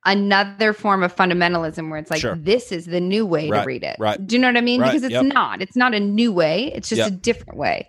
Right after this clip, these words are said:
Speaker 2: Yep.
Speaker 1: So, um, sometimes I wonder, should I do the exact same twenty stories and just translate them differently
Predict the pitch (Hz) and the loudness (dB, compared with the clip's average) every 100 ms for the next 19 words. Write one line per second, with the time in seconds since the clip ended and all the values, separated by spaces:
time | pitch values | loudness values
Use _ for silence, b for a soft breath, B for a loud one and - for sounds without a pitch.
0 | B 110 117 B - 269 247 247 - b | B -4 -4 B -2 2 2 0 -8 b
1 | b b b _ _ - 220 208 180 165 | b b b _ _ -4 0 2 2 -2
2 | - _ - 285 277 302 254 214 208 208 | -12 _ -2 -2 0 -2 0 0 0 2
3 | 202 196 240 226 214 208 202 190 175 202 | 2 0 0 0 0 0 -2 0 0 0
4 | - - 202 196 - 190 185 - 175 165 | -4 -2 0 0 -2 -2 -2 -2 0 0
5 | 180 180 180 175 - 202 180 190 180 180 | 0 -4 -6 -6 -2 0 0 0 0 0
6 | 160 156 - 208 233 | -2 -2 -4 -6 -6